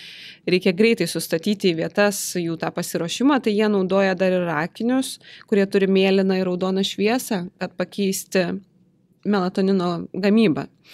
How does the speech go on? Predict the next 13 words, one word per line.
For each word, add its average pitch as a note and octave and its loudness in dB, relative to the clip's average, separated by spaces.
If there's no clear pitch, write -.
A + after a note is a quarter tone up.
Jeigu, F#3+ 2
tarkim, F#3 -2
mes F#3 0
norim, F3+ 0
e, F3 -4
kad F3 -6
melatoninas F3+ 0
gamintųsi F3 -2
labiau, D#3+ 0
mes G#3 0
naudojam F#3 0
daugiau, F3+ 0
em, F3 0